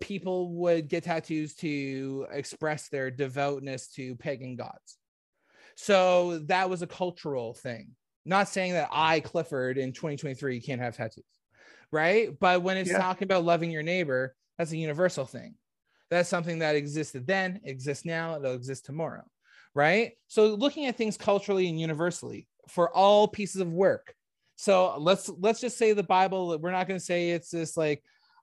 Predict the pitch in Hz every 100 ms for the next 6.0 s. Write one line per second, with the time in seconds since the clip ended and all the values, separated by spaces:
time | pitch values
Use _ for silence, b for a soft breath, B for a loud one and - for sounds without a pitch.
0 | - 190 202 202 180 185 180 185 156 180
1 | 180 175 170 165 156 180 220 - 147 143
2 | 165 165 165 175 - 196 190 160 170 127
3 | - - _ _ _ _ 156 180 226 220
4 | 202 185 185 214 - 226 220 226 214 208
5 | 190 170 151 _ 160 143 131 117 123 -